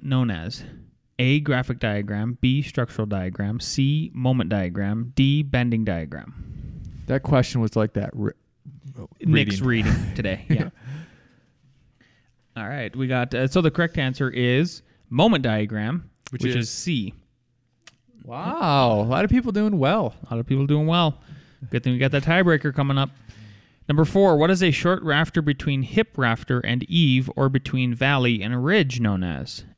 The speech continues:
Speaker 1: A, gym rafter, B, jack rafter, C, bridge rafter, D, rafty boy.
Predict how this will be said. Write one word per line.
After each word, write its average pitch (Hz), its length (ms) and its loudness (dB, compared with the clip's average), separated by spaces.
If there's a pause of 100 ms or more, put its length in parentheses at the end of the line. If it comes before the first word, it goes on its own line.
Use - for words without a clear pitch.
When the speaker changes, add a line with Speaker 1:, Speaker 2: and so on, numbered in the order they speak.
(120)
Speaker 1:
A, 165 340 4
gym 196 400 2
rafter, 107 520 0 (100)
B, 170 400 2 (120)
jack 185 380 -2
rafter, 104 500 -2
C, 175 540 0 (140)
bridge 220 280 2
rafter, 135 580 2 (200)
D, 170 380 4 (100)
rafty 226 360 -2
boy. 104 280 0